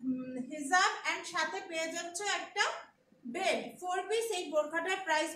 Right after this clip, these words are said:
পড়বে মাত্র তিন হাজার পাঁচশো টাকা, মাত্র তিন হাজার পাঁচশো টাকায় এই সুন্দর বোরখাটা পেয়ে যাবা। ভালো লাগলে screenshot দিয়ে আমাকে inbox করে দিতে হবে। এটার আরো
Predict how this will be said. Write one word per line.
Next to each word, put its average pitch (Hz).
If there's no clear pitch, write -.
পড়বে 349
মাত্র 311
তিন 359
হাজার 403
পাঁচশো 247
টাকা, 170
মাত্র 339
তিন 339
হাজার 370
পাঁচশো 311
টাকায় 403
এই 320
সুন্দর 320
বোরখাটা 330
পেয়ে 277
যাবা। 233
ভালো 330
লাগলে 403
screenshot 403
দিয়ে 415
আমাকে 427
inbox 339
করে 392
দিতে 359
হবে। 392
এটার 339
আরো 370